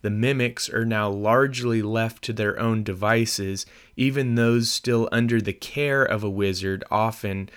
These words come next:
have a less than pleasant relationship with their creator. And that origin story is actually really similar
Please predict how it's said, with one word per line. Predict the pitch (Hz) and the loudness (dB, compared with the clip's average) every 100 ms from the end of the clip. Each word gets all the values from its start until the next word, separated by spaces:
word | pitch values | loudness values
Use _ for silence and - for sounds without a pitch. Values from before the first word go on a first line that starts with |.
| - - _ _ 113 | -20 -20 _ _ 0
have | 113 104 | 2 4
a | 101 | 0
less | 101 110 110 - - | 2 2 2 0 -6
than | 113 98 | -6 -8
pleasant | - 110 104 104 - | -2 0 0 -2 -4
relationship | 101 95 104 107 - 92 - 98 - | -4 0 0 0 -2 -4 -2 -4 -4
with | 98 98 - | -4 -4 -4
their | 95 | -6
creator. | - - 98 92 92 98 78 53 - - - - - - - - _ | -4 -6 -4 -2 -2 -2 -4 -8 -12 -20 -20 -20 -20 -20 -20 -20 _
And | 135 135 135 131 - | 0 2 0 -4 -10
that | 120 139 147 202 - _ | -6 -2 2 0 -2 _
origin | 139 131 127 120 117 110 | 0 2 2 0 0 -2
story | 104 - 127 117 113 110 | -2 -4 -2 0 2 0
is | - 110 - | -2 -6 -4
actually | 185 226 - 175 123 | -4 -4 -4 0 0
really | 104 107 123 143 147 143 | 0 -4 -2 0 0 -2
similar | 117 - - 131 139 147 156 165 170 | 0 0 2 0 0 0 2 2 0